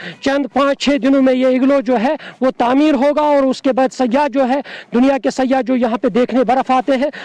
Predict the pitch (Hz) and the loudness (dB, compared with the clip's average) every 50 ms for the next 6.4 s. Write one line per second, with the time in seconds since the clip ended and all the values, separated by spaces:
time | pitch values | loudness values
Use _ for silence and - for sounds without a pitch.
0 | - - - 262 262 247 208 208 262 285 277 214 311 311 294 269 254 - - - | -8 -4 -2 0 0 0 0 0 0 0 2 2 0 0 0 -2 -4 -6 -6 -12
1 | - - - 285 285 220 285 269 277 269 - - 269 254 254 254 202 233 254 - | -20 -6 -2 0 0 2 2 2 2 2 0 0 0 2 2 0 0 -2 -4 -2
2 | - 262 262 294 - - - - - - 277 285 - - 262 262 233 165 156 226 | 0 0 0 0 -2 -6 -12 -6 -2 -2 -2 0 0 -2 -2 0 0 0 0 0
3 | - 254 262 247 - 262 - 269 277 262 254 262 254 269 240 - - 302 233 269 | 0 0 0 0 -2 -2 -2 0 0 2 2 2 0 -2 -4 -4 -4 -2 0 2
4 | 269 277 262 - - 254 254 247 247 185 269 330 359 - - - - - - 247 | 2 2 0 0 0 0 0 0 0 2 2 2 2 0 -4 -10 -10 -4 -2 -2
5 | 294 - 294 202 240 240 254 247 269 269 233 233 233 240 240 220 208 180 151 - | 0 0 -2 0 0 0 0 0 0 0 0 0 0 0 0 0 -2 -2 -4 -6
6 | - - - - 262 262 269 262 | -12 -20 -6 -2 0 0 0 0